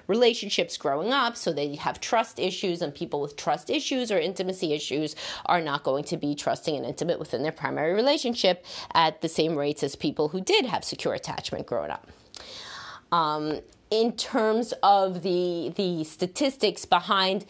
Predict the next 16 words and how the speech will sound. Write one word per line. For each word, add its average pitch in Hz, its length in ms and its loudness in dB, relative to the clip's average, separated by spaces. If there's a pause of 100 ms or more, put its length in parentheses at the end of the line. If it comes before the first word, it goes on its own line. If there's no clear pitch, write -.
(300)
like, 170 360 4
uh, 143 300 2 (320)
I 175 160 4
don't 160 100 0
know, 143 180 2
how 180 180 0
many, 165 360 -2 (640)
somebody 170 420 2
asked 160 260 2
how 160 140 0
many 156 180 0
affairs, 156 520 0 (280)
not 185 140 2
the 170 80 -2
same 151 220 -2
person, 160 340 -2